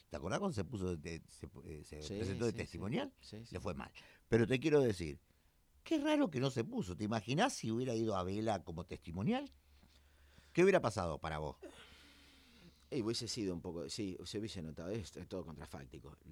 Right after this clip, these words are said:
Speaker 2: Te, te, te vuelvo, lo, no puedo decirte que no, porque te dice,
Speaker 1: Sí.
Speaker 2: te dije hace un rato de que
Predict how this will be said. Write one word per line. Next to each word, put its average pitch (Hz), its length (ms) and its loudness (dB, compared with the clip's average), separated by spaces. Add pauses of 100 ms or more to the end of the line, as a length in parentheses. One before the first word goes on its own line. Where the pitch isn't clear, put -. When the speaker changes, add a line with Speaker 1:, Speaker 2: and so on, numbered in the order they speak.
(160)
Speaker 2:
Te, 87 120 -8
te, 87 160 -10
te 87 160 -10
vuelvo, 107 240 -2
lo, 82 220 -10
no 95 180 -4
puedo 131 240 4
decirte 110 340 0
que 107 140 2
no, 127 180 2
porque 101 240 0
te 104 160 0
dice, 117 220 -2
Speaker 1:
Sí. 107 160 0
Speaker 2:
te 107 80 4
dije 123 140 2
hace 113 120 -2
un 120 80 -2
rato 117 320 2
de 98 160 4
que 95 300 0